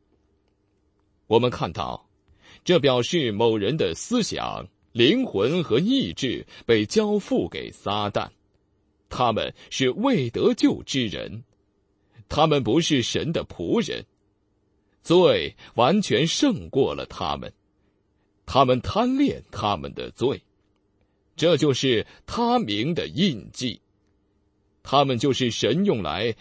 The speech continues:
表示地上未得救之人的三分之二那个数目的一部分。他们昼夜不得安宁，这是说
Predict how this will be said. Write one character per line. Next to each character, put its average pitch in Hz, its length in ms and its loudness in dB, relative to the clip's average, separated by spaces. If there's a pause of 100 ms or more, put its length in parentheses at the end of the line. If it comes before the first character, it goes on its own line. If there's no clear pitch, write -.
(180)
表 123 240 2
示 143 220 0
地 143 240 -2
上 117 380 0
未 165 240 2
得 170 240 0
救 139 240 -2
之 165 180 -2
人 101 240 -4
的 90 220 -6 (160)
三 139 400 0
分 147 260 0
之 190 240 0
二 147 460 -6
那 120 180 -2
个 110 160 -2
数 170 300 -2
目 101 260 -2
的 69 180 -6 (120)
一 101 280 -4
部 127 300 -2
分。 78 260 -10 (960)
他 120 300 4
们 78 300 -4
昼 160 380 2
夜 139 360 -2 (220)
不 160 320 4
得 101 280 0
安 202 420 -2
宁， 85 340 -6 (1400)
这 147 220 4
是 117 160 -2
说 139 420 2